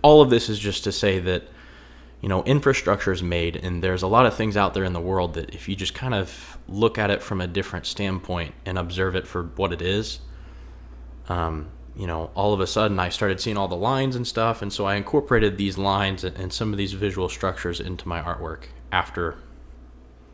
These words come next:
you know, a couple years of sketching them out and conceptualizing ways that I can bring some of this city architectural vibe into, let's say, a painting or a composition or, or things of that nature.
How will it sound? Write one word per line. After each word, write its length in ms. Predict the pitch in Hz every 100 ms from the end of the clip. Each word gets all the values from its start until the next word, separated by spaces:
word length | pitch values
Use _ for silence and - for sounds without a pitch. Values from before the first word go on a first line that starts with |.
| - - -
you 80 | 92
know, 140 | 80 82
a 80 | 98
couple 300 | 101 - 92
years 340 | 92 92 90
of 100 | 85
sketching 400 | - 95 92 92
them 140 | 87 101
out 400 | 113 110 - - - - - - -
and 180 | 92 82
conceptualizing 840 | 98 - 113 - 98 92 92 92
ways 320 | 107 110 107
that 80 | 101
I 80 | 98
can 200 | - 101
bring 280 | 92 101 95
some 180 | - 95
of 140 | 90
this 160 | 90 -
city 400 | - 110 101 92
architectural 720 | 95 92 101 107 98 - 85
vibe 400 | 90 90 87 85
into, 560 | 92 90 - 90 85 - - - - - -
let's 180 | 90 -
say, 160 | 92 85
a 60 |
painting 600 | - 113 104 87 90 85
or 160 | 82 82
a 40 |
composition 840 | - 95 - 90 95 95 - 87 85
or, 520 | 82 85 82 82 -
or 140 | 98 90
things 320 | 101 90 90
of 80 | 85
that 160 | 85
nature. 400 | 85 82 - 80